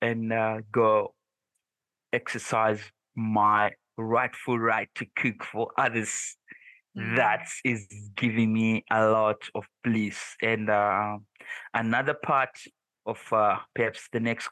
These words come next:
Speaker 1: conversation is, uh, African education system. You and Mister Parker spoke a little bit about that on your last podcast.
Speaker 2: Yes, yes.
Speaker 1: And, uh, yeah, for me, it's, uh, next is about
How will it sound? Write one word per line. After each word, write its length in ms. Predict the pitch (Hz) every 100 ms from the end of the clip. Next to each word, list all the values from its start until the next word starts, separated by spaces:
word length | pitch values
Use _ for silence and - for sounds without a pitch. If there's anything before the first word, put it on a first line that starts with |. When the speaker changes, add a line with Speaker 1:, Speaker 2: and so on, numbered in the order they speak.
| -
Speaker 1:
conversation 680 | 127 127 117 117 113 113 110
is, 340 | 113 110 107
uh, 240 | 110 107 107 _ - - - -
African 460 | 123 - 131 - 117
education 560 | 123 113 - 123 - 113
system. 480 | - 117 - 107 107
You 160 | 113
and 100 | 110
Mister 200 | 113 -
Parker 340 | - 117 117 113
spoke 340 | - 123 -
a 60 | 110
little 220 | 120 117
bit 100 | 113
about 300 | 101 104 110
that 240 | 98 98 -
on 80 | 107
your 100 | 104
last 200 | 110 -
podcast. 540 | 107 107 123 117 - 202
Speaker 2:
Yes, 360 | 202 185 180 - -
yes. 360 | 214 202 185 -
Speaker 1:
And, 240 | 120 117
uh, 600 | 113 110 117 113 117 117 110 -
yeah, 340 | 123 120 120 120
for 120 | - 127
me, 440 | 139 139 131 131
it's, 400 | 123 120 - - -
uh, 480 | 123 120 117 113 113 _ - - _ - -
next 500 | 123 117 123 127 - 120
is 180 | 110
about 500 | 120 110 113 110 107